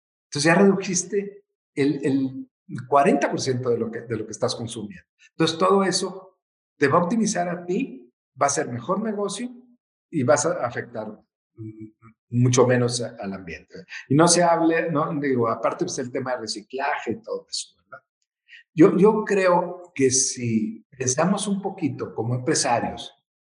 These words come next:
o como líderes en lo que viene siendo la esencia del consumismo, que es lo que provoca mucho estas situaciones de, de sostenibilidad, con eso vendemos la idea. O sea, hay, hay, hay, hay un concepto,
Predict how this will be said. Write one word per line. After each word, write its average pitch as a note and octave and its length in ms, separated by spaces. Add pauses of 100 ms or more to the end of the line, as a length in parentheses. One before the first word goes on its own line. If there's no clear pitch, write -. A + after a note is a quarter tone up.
(140)
o A#2 80
como A2+ 220
líderes A2+ 680 (500)
en B2+ 320
lo B2 300
que A2 640 (280)
viene D3 640
siendo F3+ 300
la D#3+ 120
esencia F3 640
del C3+ 220
consumismo, B2 880 (720)
que C3 120
es C3+ 60
lo F3 140
que D#3 100
provoca C#3 500
mucho D#3 280
estas - 380
situaciones C3 640
de, - 280 (280)
de A2 80
sostenibilidad, A#2+ 760 (240)
con C3+ 140
eso G3+ 180
vendemos E3+ 360
la D3 80
idea. A2+ 240
O - 420
sea, - 480
hay, D#3+ 140
hay, F3 320
hay, F3 300
hay D#3+ 180
un E3+ 120
concepto, D3 840